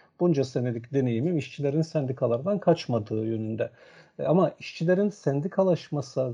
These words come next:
durumunda karşılaştıkları zorluklar ve bedeller sendikalaşmayı zayıflatıyor ve engelliyor. Yani, e, sendikalaşıyorsunuz, anayasal bir hak, sendika üyesi oluyorsunuz, işten atılıyorsunuz,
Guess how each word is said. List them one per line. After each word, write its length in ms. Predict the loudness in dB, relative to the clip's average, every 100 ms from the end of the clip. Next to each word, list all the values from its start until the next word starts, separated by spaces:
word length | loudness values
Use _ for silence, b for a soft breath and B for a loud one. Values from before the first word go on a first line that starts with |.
| 0
durumunda 680 | 2 2 2 0 0 0 -2 B B _
karşılaştıkları 1040 | 0 2 2 2 0 0 -4 -4 -2 0 0
zorluklar 840 | 2 2 2 0 0 0 0 -2
ve 200 | -2 2
bedeller 600 | 4 4 4 4 0 -4 -6
sendikalaşmayı 1120 | -2 0 0 -2 0 -2 -4 -4 -2 -2 -4 -6
zayıflatıyor 800 | 2 6 6 4 -2 -2 -4 -2
ve 60 | 0
engelliyor. 720 | 4 4 6 4 4 0 -4 -10 b b b 2
Yani, 200 | 2 2 -4 -4
e, 40 |
sendikalaşıyorsunuz, 1040 | 0 0 0 0 0 0 -2 -6 -4 -4 0
anayasal 600 | 2 2 0 -4 -4 -4
bir 80 | -4
hak, 240 | -4 -4
sendika 420 | -4 -4 -2 -2
üyesi 380 | -2 -2 -2 -2
oluyorsunuz, 640 | -2 0 -4 -6 -6 -4
işten 320 | -6 -6 -2 0
atılıyorsunuz, 840 | 2 2 2 2 -2 -4 -4